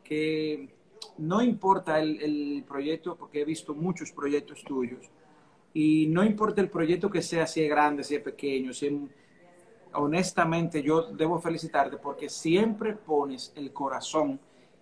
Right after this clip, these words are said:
en cada línea que tú diseñas y en cada proyecto, que, sin importar el tamaño. Y eso no se logra, Faco. Y una de las razones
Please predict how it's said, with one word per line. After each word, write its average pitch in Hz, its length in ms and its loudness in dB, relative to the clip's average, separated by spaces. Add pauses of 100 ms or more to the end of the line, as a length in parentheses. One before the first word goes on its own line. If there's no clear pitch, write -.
(280)
en 147 300 -2
cada 190 460 6
línea 139 480 0
que 127 140 -10
tú 151 260 -4
diseñas 131 640 -6
y 127 40 -6
en 120 80 -6
cada 143 260 0
proyecto, 143 340 -4
que, 131 140 -14 (120)
sin 143 220 -2
importar 147 480 0
el 175 60 -2
tamaño. 131 360 -4 (360)
Y 170 100 6
eso 214 200 4
no 226 100 2
se 214 140 -2
logra, 190 320 4
Faco. 143 340 -6
Y 147 100 -2
una 220 400 -2
de 202 100 -4
las 190 180 -6
razones 156 520 -4